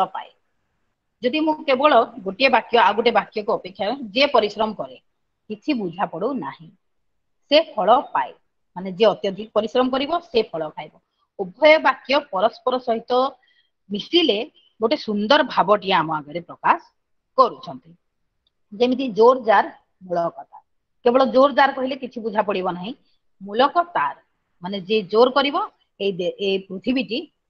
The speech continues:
ତାର ହେଇକରି ରହିବ। ଜେସା କୋ ତେସା, ଯାହା ତାହା କୁହ ନାହିଁ, କେବଳ ଯାହା କୁହ ନାହିଁ ହେଲେ ଯାହା ତାହା, ମାନେ ଏଣୁ ତେଣୁ କିଛି କୁହ ନାହିଁ।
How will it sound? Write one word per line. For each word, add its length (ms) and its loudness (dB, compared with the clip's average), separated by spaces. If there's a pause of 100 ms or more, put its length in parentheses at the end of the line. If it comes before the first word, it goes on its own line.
ତାର 220 2
ହେଇକରି 320 -12 (500)
ରହିବ। 360 0 (480)
ଜେସା 280 2
କୋ 120 0
ତେସା, 380 2 (1200)
ଯାହା 220 6
ତାହା 320 2 (480)
କୁହ 160 -8 (200)
ନାହିଁ, 260 -2 (540)
କେବଳ 180 6 (100)
ଯାହା 240 2
କୁହ 240 2
ନାହିଁ 140 -4
ହେଲେ 260 -8
ଯାହା 240 0
ତାହା, 300 -2
ମାନେ 260 -4
ଏଣୁ 200 -4 (120)
ତେଣୁ 220 0
କିଛି 280 -10 (420)
କୁହ 140 -10 (680)
ନାହିଁ। 320 -2